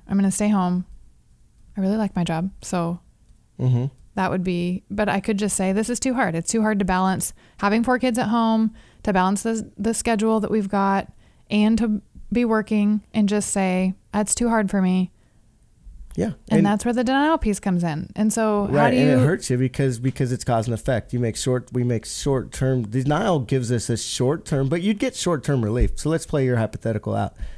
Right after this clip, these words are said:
Speaker 2: You get short-term relief when you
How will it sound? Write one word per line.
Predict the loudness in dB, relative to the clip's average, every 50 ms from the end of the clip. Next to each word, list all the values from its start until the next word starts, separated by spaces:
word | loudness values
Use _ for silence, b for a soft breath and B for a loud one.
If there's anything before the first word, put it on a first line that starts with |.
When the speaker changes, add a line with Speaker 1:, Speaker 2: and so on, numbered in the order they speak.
| B B -4
Speaker 2:
You | -4 -2
get | -2 -2 -2 -4 -4 -6
short-term | -8 -8 -4 -2 -2 -2 -2 -4 -8 -10 -6 -2 0 0 0 0 0 0 -2 -4 b b b b b b b -2
relief | 0 0 2 2 2 2 2 2 0 -4 -6 b b b b b b -4
when | -2 0 0
you | 2 2 2 2 0 0 -2